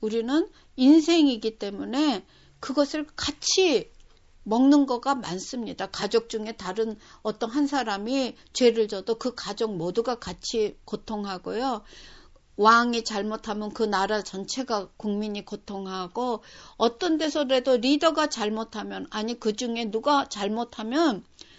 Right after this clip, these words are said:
뭐 하다못해 자식이 잘못하면 부모들이 고통스럽고 그게 다 형제 속에서도 있고 이웃 속에서도 있는 거예요. 그렇게 해서 꼭 자기의 죄가 아니지만 그렇게 서로 고통을 주고받는 그러한 우리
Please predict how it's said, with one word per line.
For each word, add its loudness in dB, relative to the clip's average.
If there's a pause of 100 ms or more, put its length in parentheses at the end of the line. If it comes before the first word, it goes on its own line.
(160)
뭐 -2
하다못해 2
자식이 -4
잘못하면 -4
부모들이 2
고통스럽고 -6
그게 -6
다 -18 (460)
형제 0
속에서도 -2
있고 -2 (120)
이웃 4
속에서도 -2
있는 2
거예요. -12 (500)
그렇게 0
해서 0
꼭 4
자기의 -2
죄가 -4
아니지만 -4 (360)
그렇게 0 (200)
서로 0 (1120)
고통을 4
주고받는 2
그러한 2
우리 -4